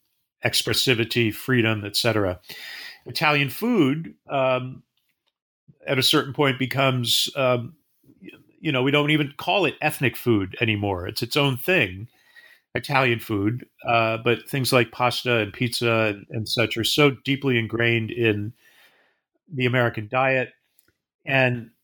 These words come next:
as a s-, you know, kind of symbol of abundance and warmth, um, you know, the Italian sitting around the, you know, the kitchen table, um, you know, kind of serves a kind of, um,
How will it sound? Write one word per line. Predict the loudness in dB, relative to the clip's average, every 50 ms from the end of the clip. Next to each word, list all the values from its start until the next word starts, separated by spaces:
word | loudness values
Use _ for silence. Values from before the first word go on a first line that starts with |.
| _ _ _ _ _ _ -4
as | -2 0 2 2
a |
s-, | 2 2 2 2 2
you | 2 0
know, | 0 0
kind | 0 0 0
of | 2 2
symbol | 2 2 2 2 0 0 2 2 2 2 2 0
of | -2 0
abundance | 0 0 0 2 0 0 2 2 0 0 0 0 0 0
and | 0 -2 -2 -2
warmth, | -2 0 2 2 2 0 -2 -6 -10 -10 -10 -12 -14 _ _ -8
um, | -2 0 2 2 2 2 0 -2 -6 -8
you | -6 -4 -2
know, | -2 0
the | 2 2 0
Italian | 0 -2 -2 0 0 0 0 0
sitting | 0 0
around | 0 2 2 2 0 0
the, | 0 0 0 0 -2 -6 _ _ _ _ _ -20 _ _ _ _ _ _ _ _ -4
you | -2 0
know, | 2 2
the | 2 0
kitchen | 2 2 2 2 2 0 0
table, | -2 -2 0 0 2 2 0 -2 -2 -4 -8 -12 _ _ -6
um, | -2 0 2 2 2 0 -4 -8 -14 -18 _ _
you | -4 -2 -2
know, | -2 -2
kind | -2 -2 0
of | 0
serves | 2 2 2 4 4 4 2 2 0
a | -4
kind | -2 -2 0 2
of, | 2 2 0 -2 -6 -16 _ _ _ _ _ _ _ _ _ -6
um, | -2 0 2 4 2 2 0 -4 -8 -14 -16